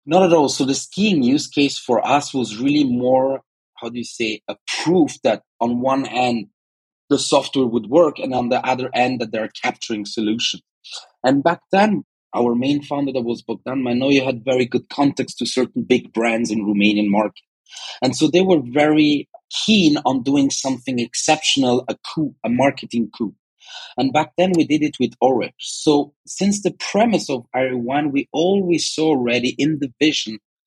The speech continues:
a potential in the future that actually this is not something that consumers should pay,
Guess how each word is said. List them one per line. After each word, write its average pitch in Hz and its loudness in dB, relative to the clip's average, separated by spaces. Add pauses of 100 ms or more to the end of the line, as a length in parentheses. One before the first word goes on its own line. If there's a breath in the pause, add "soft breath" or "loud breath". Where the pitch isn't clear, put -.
(160)
a 123 -2
potential 160 0
in 127 -2
the 123 -2
future 139 0
that 120 -4 (180)
actually 143 -2
this 135 -4
is 139 -2
not 135 -6
something 135 -4
that 123 -2 (100)
consumers 143 2
should 107 -2 (180)
pay, 101 2